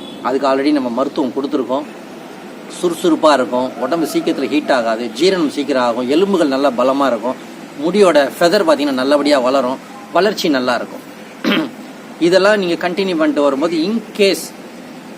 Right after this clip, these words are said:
ஜீரணம் ஆகாத மாதிரி இருக்கு, இறப்பையில எப்பயுமே உணவு இருக்கிற மாதிரி இருக்குதுன்னா, லீ ஃபிஃப்டி டூ, just ஒரு ரெண்டு டிராப் கொடுக்கலாம். இளம் குஞ்சு, சின்ன குஞ்சு, அந்த பத்து நாளைக்கு உள்ள இருந்ததுன்னா, பத்து நாளைக்கு மேல இருந்துச்சுன்னா ஒரு ஜீரோ பாயிண்ட் ஃபைவ்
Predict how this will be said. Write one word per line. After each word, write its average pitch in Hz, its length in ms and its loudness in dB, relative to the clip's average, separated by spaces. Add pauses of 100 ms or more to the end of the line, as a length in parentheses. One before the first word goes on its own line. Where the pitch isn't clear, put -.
(580)
ஜீரணம் 185 440 6
ஆகாத 160 260 6 (120)
மாதிரி 151 240 4
இருக்கு, 143 220 0 (120)
இறப்பையில 151 440 0
எப்பயுமே 151 340 0
உணவு 156 200 2
இருக்கிற 127 300 2
மாதிரி 131 160 2
இருக்குதுன்னா, 117 420 -2 (640)
லீ 220 80 6 (100)
ஃபிஃப்டி - 320 -6
டூ, 120 80 0 (500)
just - 240 0
ஒரு 269 100 2 (100)
ரெண்டு 151 240 2
டிராப் - 280 4
கொடுக்கலாம். 120 420 -2
இளம் 156 240 2
குஞ்சு, 120 180 -2 (100)
சின்ன 185 300 0
குஞ்சு, 139 240 2
அந்த 127 180 -2
பத்து 160 200 -2
நாளைக்கு 156 280 2
உள்ள 143 140 4
இருந்ததுன்னா, 123 300 -2 (160)
பத்து 175 200 2
நாளைக்கு 175 280 0
மேல 170 200 4
இருந்துச்சுன்னா 147 340 -2 (640)
ஒரு 165 120 6 (340)
ஜீரோ 185 180 6 (100)
பாயிண்ட் 127 220 -2
ஃபைவ் 135 160 -2